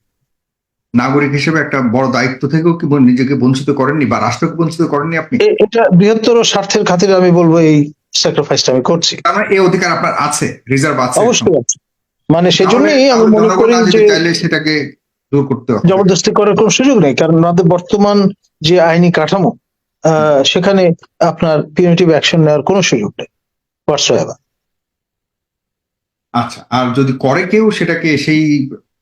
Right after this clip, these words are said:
Speaker 1: কেউ করাটাকে কি আপনি এটাকে অপরাধ হিসেবে দেখা হবে?
Speaker 2: যেমন আপনি যদি স্ট্রাইক কল করেন, আপনার পিকেটিং করবার অধিকার আছে। আর পিকেটিং এর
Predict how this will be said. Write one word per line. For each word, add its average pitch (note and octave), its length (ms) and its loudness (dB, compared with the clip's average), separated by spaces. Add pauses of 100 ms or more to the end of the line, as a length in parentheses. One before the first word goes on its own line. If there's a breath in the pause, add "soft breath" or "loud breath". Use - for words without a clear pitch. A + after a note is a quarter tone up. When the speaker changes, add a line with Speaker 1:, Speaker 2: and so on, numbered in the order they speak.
Speaker 1:
কেউ D3+ 160 2
করাটাকে C#3+ 600 -4
কি C#3 180 -2
আপনি A#2 320 -2
এটাকে G#2 540 -6 (200)
অপরাধ A#2 280 -2
হিসেবে G#2+ 280 -4
দেখা F#2+ 240 -8
হবে? - 280 -4 (380)
Speaker 2:
যেমন G#3 340 -2
আপনি F#3 240 0
যদি F#3 240 2
স্ট্রাইক F3 420 -2
কল D#3 180 0
করেন, C3+ 280 0
আপনার D#3 360 -2
পিকেটিং F#3 420 0
করবার D#3 300 2
অধিকার D3 340 0
আছে। - 280 -6 (340)
আর D3+ 160 -2
পিকেটিং G3+ 580 2
এর G#3 360 2